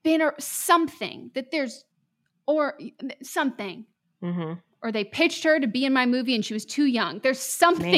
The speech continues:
Speaker 2: Maybe.
Speaker 1: that I have where, like, her face is burned in my brain, but she's really good.
Speaker 2: She's really good. Like, I was blown away by her performance. And then it's, like, the first show that me and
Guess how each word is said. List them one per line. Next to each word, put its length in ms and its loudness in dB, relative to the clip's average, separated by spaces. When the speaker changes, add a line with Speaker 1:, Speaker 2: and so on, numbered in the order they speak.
Speaker 2:
Maybe. 80 6
Speaker 1:
that 100 6
I 140 6
have 640 2
where, 180 4
like, 240 0
her 340 2
face 320 2
is 100 -2
burned 260 0
in 60 -4
my 140 -2
brain, 200 -2
but 120 -8
she's 180 -4
really 240 -2
good. 400 -6
Speaker 2:
She's 440 -2
really 400 -2
good. 240 -8
Like, 180 -2
I 140 2
was 320 -2
blown 400 -2
away 260 -2
by 140 -6
her 140 -10
performance. 680 -16
And 100 4
then 120 4
it's, 200 2
like, 200 2
the 80 -2
first 320 -2
show 180 0
that 140 -4
me 200 -2
and 120 -6